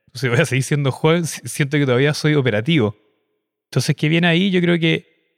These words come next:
que como tú decías, o sea, la parte de dinero ya está como cubierta, fuimos exitosos, nos va bien y, digamos, no, no tengo necesidades. Y, y en ese sentido, eso es muy básico en cuanto a modo de vida.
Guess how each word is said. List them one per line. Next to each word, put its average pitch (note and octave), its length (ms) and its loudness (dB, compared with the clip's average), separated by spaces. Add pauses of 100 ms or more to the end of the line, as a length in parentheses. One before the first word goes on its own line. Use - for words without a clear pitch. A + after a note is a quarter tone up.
(120)
que D3 120 0
como C3 200 0
tú D#3 80 0
decías, F3 300 2
o - 20 2
sea, - 380 -2
la C3+ 180 0
parte E3+ 340 0
de G3+ 180 2
dinero C#3 380 0
ya F3+ 60 2
está D#3 320 0
como C3+ 200 -2
cubierta, C3+ 320 0
fuimos B2 240 -4
exitosos, A#2+ 360 -2
nos A2 120 0
va G#2+ 80 0
bien A#2+ 220 0
y, A2 80 -10
digamos, G#2+ 720 0
no, G#2+ 140 -14
no G#2+ 220 -8
tengo A#2 280 2
necesidades. G#2+ 1000 -2
Y, A2+ 80 -2
y G#2 120 0
en G2+ 60 -4
ese G#2 180 -2
sentido, B2 680 0 (580)
eso A#2+ 260 -2
es A#2 60 0
muy B2 200 2
básico C3+ 460 -2
en D3 60 -2
cuanto C3+ 520 -2
a A#2+ 160 0
modo B2+ 420 0
de A#2 100 0
vida. A#2 420 -2